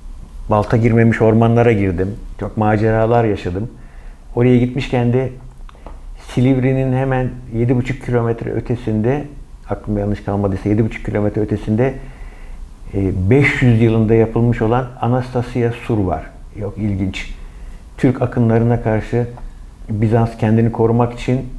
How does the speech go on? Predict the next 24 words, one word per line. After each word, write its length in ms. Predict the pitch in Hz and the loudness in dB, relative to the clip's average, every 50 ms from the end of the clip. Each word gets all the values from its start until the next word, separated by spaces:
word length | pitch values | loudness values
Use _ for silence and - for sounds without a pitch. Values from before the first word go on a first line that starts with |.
| - - | -14 -10
Çin 200 | - - 131 123 | -6 -2 0 0
Seddi 420 | 123 - 117 107 - - - 117 101 | 0 2 0 -2 -2 -2 -4 -2 0
gibi 320 | 104 98 101 113 120 120 - - - - - - - - - - - - - | 2 2 2 0 -2 -2 -6 -12 -18 -18 -16 -14 -14 -14 -14 -16 -16 -10 -4
Karadeniz'den 720 | - 117 117 123 110 110 113 113 113 107 104 120 120 123 | 2 4 4 4 6 4 4 4 4 2 2 2 2 2
Marmara 480 | 123 110 110 113 117 113 113 113 113 104 | 2 2 2 2 2 2 2 2 2 2
Denizi'ne 380 | 107 107 107 104 101 113 110 110 | 0 0 0 0 -2 -2 -2 -2
kadar, 320 | 107 101 101 113 123 127 | -2 -2 0 0 -2 -2
e, 560 | - - - - - - - - - - 104 98 98 95 92 98 98 101 104 104 92 - - - - - - - - - - - | -4 -10 -16 -20 -18 -18 -18 -16 -14 -12 -10 -10 -8 -8 -8 -8 -10 -10 -10 -12 -14 -16 -16 -18 -16 -16 -14 -14 -14 -12 -4 2
dev 260 | 135 131 131 123 107 123 | 4 4 6 6 4 2
bir 140 | 131 127 - - - - - - - - - - - - - - - - - - - - - - - - - - | 0 -2 -4 -12 -14 -14 -16 -16 -16 -16 -18 -18 -18 -18 -20 -20 -18 -18 -18 -18 -18 -18 -16 -14 -14 -12 -6 -2
set 240 | - 123 123 - - | -2 -2 -2 -2 -8
hat 420 | - - - - 120 127 - - - | -12 -14 -6 -2 -2 -2 -2 -4 -8
yapmışlar. 480 | 90 85 - - 95 - - - 78 73 - - - - - - - - - - - - - - - - - - - - - - 104 95 | -8 -8 -8 -10 -12 -10 -10 -10 -10 -10 -12 -14 -16 -16 -16 -16 -16 -14 -14 -14 -14 -12 -12 -12 -12 -12 -14 -14 -14 -14 -8 -6 -2 2
Geniş, 460 | 101 110 107 104 104 104 - - - - 104 98 87 87 87 - - | 4 4 4 4 2 0 -4 -10 -10 -8 -8 -8 -8 -8 -8 -4 -2
galiba 320 | 104 107 113 110 117 113 | 0 0 2 2 2 4
yedi 240 | 110 104 110 107 117 | 4 4 4 4 4
metre 260 | 113 107 107 113 107 | 2 2 0 -2 -4
falan 220 | - 104 107 110 110 | -4 -2 0 0 2
yüksekliği 580 | 104 104 104 - - 107 104 - 117 117 104 | 2 0 0 0 -2 -2 -2 0 0 0 0
vardı 260 | 104 95 92 85 87 | 0 0 0 -2 -2
herhalde. 260 | 87 87 87 92 95 101 | -2 -2 -2 -2 -2 -2
Üç 160 | 98 - - | -2 -2 -2
dört 180 | 107 101 - | -2 -2 -2
metrede 480 | 104 101 98 - - 104 104 107 104 | -4 -4 -4 -4 -4 -2 0 0 -2